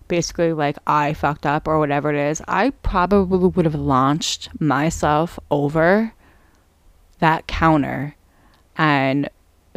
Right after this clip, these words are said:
security or producers, whoever's watching, whoever's holding people back, they would have had to hold me back, because I'm telling you,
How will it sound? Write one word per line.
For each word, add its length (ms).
security 720
or 140
producers, 640
whoever's 360
watching, 400
whoever's 380
holding 400
people 220
back, 260
they 80
would 120
have 60
had 160
to 60
hold 220
me 100
back, 320
because 220
I'm 120
telling 320
you, 220